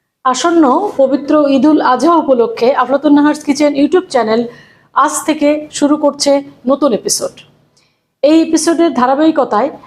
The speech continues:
আজ আপনাদেরকে খুবই মজাদার একটি বিফ আইটেম করে দেখাবো, যার নাম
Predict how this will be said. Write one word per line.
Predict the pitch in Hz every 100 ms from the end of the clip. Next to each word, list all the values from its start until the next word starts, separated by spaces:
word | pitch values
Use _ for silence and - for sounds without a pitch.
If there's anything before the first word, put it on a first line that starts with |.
| _
আজ | 247 285 262 -
আপনাদেরকে | - 254 247 254 254 254 254 - -
খুবই | 294 262
মজাদার | 208 226 285 285 311 302 -
একটি | 214 - 233 226 220 - _ -
বিফ | 202 320 320
আইটেম | 247 226 233 214
করে | 220 214
দেখাবো, | 208 220 226 392 -
যার | - 226 240
নাম | 226 214